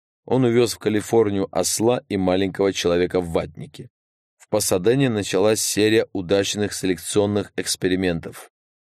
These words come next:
Альмес что-то шептал ослу на ухо, и тот бросался в бой. Генри Миллер сдружился с казахом. Целыми днями они говорили друг с другом, не зная языка другого,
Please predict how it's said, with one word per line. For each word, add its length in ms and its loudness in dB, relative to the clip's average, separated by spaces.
Альмес 360 2
что-то 320 -2
шептал 440 -2
ослу 340 -4
на 200 0
ухо, 380 0
и 160 -10
тот 320 -2
бросался 640 -2
в 120 -8
бой. 340 -2
Генри 380 0
Миллер 440 2
сдружился 600 -2
с 80 -4
казахом. 640 -2
Целыми 460 2
днями 420 2
они 200 0
говорили 420 2
друг 260 -6
с 60 -8
другом, 420 2
не 160 -2
зная 280 2
языка 420 0
другого, 600 2